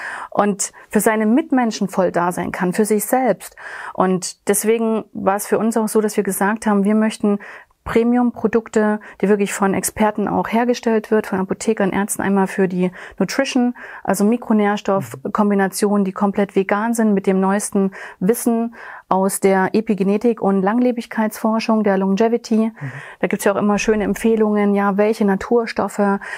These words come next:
Speaker 1: für was hilfreich sind. Da gibt's ja auch immer tolle Studien mittlerweile. Und das wollen wir weiter auf jeden Fall fördern, dass dieses Wissen auch rausgeht. Und deswegen
Speaker 2: Mhm.
Speaker 1: habe ich mich auch so verbunden gefühlt mit eurer Mission, weil mir natürlich die Ausbildung auch ermöglicht,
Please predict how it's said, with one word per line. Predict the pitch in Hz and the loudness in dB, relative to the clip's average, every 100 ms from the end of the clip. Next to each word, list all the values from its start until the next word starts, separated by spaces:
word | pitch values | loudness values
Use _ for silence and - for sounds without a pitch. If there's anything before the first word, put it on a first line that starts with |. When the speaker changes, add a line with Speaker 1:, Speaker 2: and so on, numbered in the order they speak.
| - | -4
Speaker 1:
für | - 202 | 0 2
was | 190 208 208 | 2 0 -2
hilfreich | - 233 - 202 202 - | 0 0 2 0 0 0
sind. | 208 202 | 0 0
Da | |
gibt's | 196 - | 0 0
ja | |
auch | 196 | 0
immer | 196 | 0
tolle | 208 196 | 0 0
Studien | - 220 226 208 | 0 -2 0 0
mittlerweile. | 196 196 190 190 190 185 - - - - | 0 0 0 2 2 0 -4 -18 -18 -8
Und | 190 | 0
das | 202 214 | 0 2
wollen | 233 226 | 0 2
wir | 214 | 2
weiter | 208 208 226 | 2 0 0
auf | 208 - | -2 -2
jeden | 220 220 | 0 0
Fall | - 208 208 | 0 2 2
fördern, | 202 - 220 233 233 | 0 0 0 2 0
dass | 208 | -2
dieses | - 202 - | -2 -4 -2
Wissen | 220 - 254 | -2 0 0
auch | 220 220 214 | 0 0 0
rausgeht. | 226 - 226 | 0 0 0
Und | 196 | 0
deswegen | 202 214 | 2 2
Speaker 2:
Mhm. | 214 | 0
Speaker 1:
habe | 214 | 0
ich | |
mich | 226 196 | 0 0
auch | |
so | 196 208 | 0 0
verbunden | 196 185 262 294 220 | 0 0 0 2 0
gefühlt | 190 214 208 | 2 0 0
mit | 190 | 0
eurer | 196 220 220 | 0 0 2
Mission, | 208 202 - 233 233 175 175 - - - - - | 2 0 0 0 0 -2 -4 -10 -16 -14 -8 0
weil | 196 | 2
mir | 208 226 | 2 0
natürlich | 220 254 247 | 2 0 0
die | - 160 | 0 2
Ausbildung | 233 - 247 226 220 | 0 2 0 0 0
auch | 208 | 0
ermöglicht, | 214 208 240 240 233 | 0 0 0 0 0